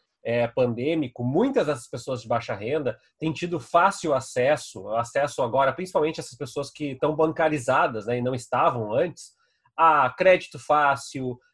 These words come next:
a cartão de crédito, cheque especial, coisas que não existiam, né? É, mesmo que um valor ínfimo, pra essas pessoas pode representar um endividamento.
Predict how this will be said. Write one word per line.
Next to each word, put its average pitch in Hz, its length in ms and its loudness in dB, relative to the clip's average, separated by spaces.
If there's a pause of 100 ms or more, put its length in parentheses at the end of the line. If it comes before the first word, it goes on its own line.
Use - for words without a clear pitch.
(140)
a 120 720 4
cartão 175 320 4
de 147 140 -2
crédito, 127 920 2 (300)
cheque 185 280 2
especial, 139 680 2
coisas 196 340 0
que - 80 -8
não 202 160 0
existiam, 165 680 -2
né? 139 340 0 (140)
É, 139 400 0
mesmo 202 280 -2
que 202 120 -6
um 180 80 -2
valor 147 320 2
ínfimo, 139 480 -4
pra 131 140 0
essas 139 220 -6
pessoas 165 400 -6
pode 170 240 0
representar 175 440 -4
um 170 80 -4
endividamento. 160 760 -2